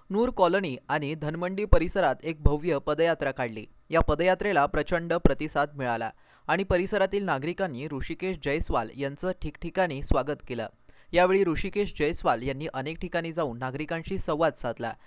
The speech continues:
आणि प्रदीप जयस्वाल यांच्या कार्याची माहिती दिली. पदयात्रेदरम्यान ऋषिकेश जयस्वाल यांनी प्रदीप जयस्वाल यांच्या कार्यावरती जोर दिला. त्यांनी सांगितलं की प्रदीप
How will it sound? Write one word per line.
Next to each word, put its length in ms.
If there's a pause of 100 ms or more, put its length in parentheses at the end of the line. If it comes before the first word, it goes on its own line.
(200)
आणि 160
प्रदीप 440
जयस्वाल 400
यांच्या 280
कार्याची 540
माहिती 380
दिली. 260 (360)
पदयात्रेदरम्यान 920 (180)
ऋषिकेश 400 (100)
जयस्वाल 420 (380)
यांनी 200
प्रदीप 400
जयस्वाल 360
यांच्या 260
कार्यावरती 640
जोर 260
दिला. 260 (260)
त्यांनी 220
सांगितलं 600 (340)
की 80
प्रदीप 340